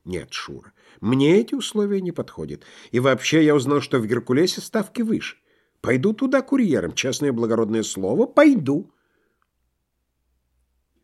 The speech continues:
Вечером Остап снова вызвал к себе Берлагу. «На колени!» — крикнул Остап голосом Николая Первого, как только увидел бухгалтера.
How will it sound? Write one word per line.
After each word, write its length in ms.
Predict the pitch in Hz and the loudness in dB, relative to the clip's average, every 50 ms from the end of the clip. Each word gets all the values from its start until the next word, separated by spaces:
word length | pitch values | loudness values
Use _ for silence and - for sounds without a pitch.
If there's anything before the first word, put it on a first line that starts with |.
| _ _ _ _ _ _ _ | _ _ _ _ _ _ _
Вечером 640 | - 151 165 185 226 240 - - 233 220 220 214 208 | -6 4 8 8 8 8 6 4 4 6 6 6 4
Остап 420 | 196 - - - 202 190 190 - | 2 2 4 4 4 4 4 2
снова 440 | - - - 165 180 180 165 151 139 | -2 -2 4 6 8 8 8 8 6
вызвал 420 | 123 131 127 107 - 113 104 95 | 4 2 0 0 0 0 -2 -2
к 60 | - | -4
себе 280 | - - 117 101 101 101 | -4 -4 -2 0 2 2
Берлагу. 640 | 92 107 104 104 104 101 82 78 71 67 64 - _ _ _ _ _ _ _ _ _ _ _ _ _ _ _ _ _ _ _ _ _ _ _ _ _ _ _ _ _ _ _ _ | 2 0 0 0 0 -2 -2 -4 -6 -8 -10 -12 _ _ _ _ _ _ _ _ _ _ _ _ _ _ _ _ _ _ _ _ _ _ _ _ _ _ _ _ _ _ _ _
«На 320 | _ - 60 64 69 90 113 | _ -20 -18 -10 -6 -6 -4
колени!» — 800 | - 175 180 202 233 247 233 208 185 170 151 127 92 - - _ _ _ _ _ _ _ _ _ _ _ _ | 0 2 4 6 6 6 6 8 8 6 6 6 2 -2 -8 _ _ _ _ _ _ _ _ _ _ _ _
крикнул 400 | - - 131 131 123 120 120 117 | -6 -6 -6 -4 -4 -4 -2 -2
Остап 420 | 120 113 - - - 139 123 95 82 | -2 -2 -4 -2 -2 0 0 -2 -2
голосом 480 | 80 127 131 120 107 - - 120 110 107 | 0 2 2 2 2 0 -2 -2 0 0
Николая 440 | 110 110 - 113 110 107 101 95 87 | 0 0 0 2 2 2 2 0 -2
Первого, 680 | - - 156 190 202 190 185 185 180 180 165 135 - - _ _ _ _ _ _ _ _ | 0 4 4 6 6 6 4 4 4 4 2 0 -2 -8 _ _ _ _ _ _ _ _
как 220 | - - 110 - - | -6 -4 -4 -2 0
только 260 | - 127 117 110 - | 0 0 0 2 2
увидел 380 | 117 113 107 104 101 92 92 82 | 2 2 2 2 0 -2 -4 -4
бухгалтера. 720 | 73 76 90 101 101 98 85 76 - - 73 58 - - | -6 -6 -6 -4 -2 -2 -4 -4 -8 -12 -16 -18 -18 -20